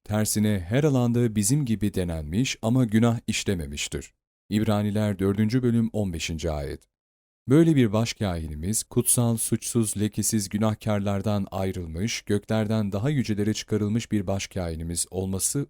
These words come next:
uygundur. İbraniler yedinci bölüm yirmi altıncı ayet. Mesih'in itaatinin ve günahsızlığının önemi. Hristiyanlar Mesih'in itaati ve günahsızlığı gerçeğini onaylar. Ancak daha derine inmemiz ve onun kusursuz saf bağlılığının önemini düşünmemiz gerekiyor.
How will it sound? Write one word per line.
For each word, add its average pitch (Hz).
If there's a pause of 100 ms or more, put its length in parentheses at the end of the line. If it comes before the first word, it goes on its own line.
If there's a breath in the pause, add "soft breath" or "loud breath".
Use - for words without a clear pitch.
uygundur. 101 (880)
İbraniler 92
yedinci 98
bölüm 120
yirmi 98
altıncı 87
ayet. 73 (1300)
Mesih'in 160
itaatinin 151
ve 139
günahsızlığının 117
önemi. 87 (840)
Hristiyanlar 156
Mesih'in 147
itaati 139
ve 143
günahsızlığı 120
gerçeğini 120
onaylar. 92
Ancak 110 (260)
daha 143
derine 139
inmemiz 117
ve 110
onun 127
kusursuz 127
saf -
bağlılığının 92
önemini 104
düşünmemiz 101
gerekiyor. 76